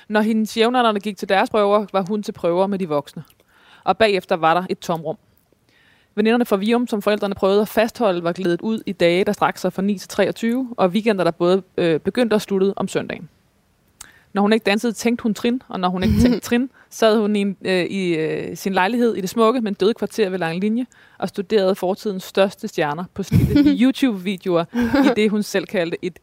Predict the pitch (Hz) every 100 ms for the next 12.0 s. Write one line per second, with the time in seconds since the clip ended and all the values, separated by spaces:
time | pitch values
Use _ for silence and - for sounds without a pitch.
0 | - 185 190 175 180 160 143 _ - 180
1 | 160 165 151 - - _ _ _ - _
2 | _ - 240 247 349 330 330 277 208 226
3 | - 165 156 - 220 _ _ _ _ _
4 | _ - 208 190 170 - 76 - 214 202
5 | 214 214 - 220 208 226 269 214 180 175
6 | 170 170 196 233 202 247 262 214 262 262
7 | 240 214 - 277 240 226 - 233 208 220
8 | 190 233 _ _ _ _ _ _ - 233
9 | 240 220 _ _ _ _ _ _ _ _
10 | _ _ _ _ _ _ _ _ _ _
11 | - 240 220 294 277 240 220 220 180